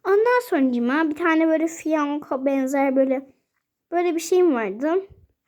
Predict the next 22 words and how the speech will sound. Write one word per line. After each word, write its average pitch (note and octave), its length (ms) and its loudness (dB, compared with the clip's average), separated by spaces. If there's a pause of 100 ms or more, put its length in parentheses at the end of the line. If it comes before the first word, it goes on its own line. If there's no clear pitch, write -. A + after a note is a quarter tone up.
(480)
Bunu E4+ 160 4
bu E4+ 60 2
şekilde D4 500 -2
bağladım. D4+ 680 0 (260)
Siz E4 420 -8
kumaş G#4+ 420 0
da E4 100 0
kullanabilirsiniz. A3+ 920 -6 (100)
Ben C#4 280 2
boyunluk C#4 460 2
amaç, A3+ 420 -8
yani A3+ 280 -8 (360)
giyip C#4+ 340 2
çıkabilsin C#4+ 680 0
rahatça A3 600 -6
diye C#3 200 -10
yaptım F#3 640 -10
bunu. G3+ 360 -2 (880)
İstediğiniz D4+ 540 0
kumaşı C4+ 400 -4
falan C4+ 280 -2
kullanabilirsiniz. B3 1080 -4